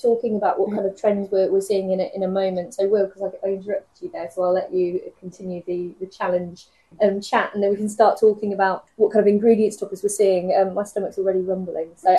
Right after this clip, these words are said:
Speaker 1: and we've got cakes in front of us, and I haven't <laughs> eaten one yet.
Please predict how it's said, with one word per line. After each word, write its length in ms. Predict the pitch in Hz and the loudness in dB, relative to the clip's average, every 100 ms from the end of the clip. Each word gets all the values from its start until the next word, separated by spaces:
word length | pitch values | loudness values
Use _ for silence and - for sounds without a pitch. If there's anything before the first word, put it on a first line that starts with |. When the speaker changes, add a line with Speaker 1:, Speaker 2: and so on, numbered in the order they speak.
| 214 | 6
Speaker 1:
and 220 | 247 233 | 6 8
we've 140 | - | 8
got 160 | 233 - | 6 6
cakes 320 | 220 214 - | 6 6 4
in 100 | 180 | -10
front 240 | - 175 - | -8 -10 -8
of 80 | |
us, 240 | - - - - 147 | -12 -10 -8 -2 8
and 100 | 262 | 10
I 60 | 214 | 10
haven't 300 | - 240 247 | 10 8 6
<laughs> 40 | |
eaten 380 | 262 269 226 214 | 6 8 8 8
one 160 | 196 175 | 6 4
yet. 920 | 175 202 190 208 277 269 277 254 | 0 0 2 8 12 12 12 8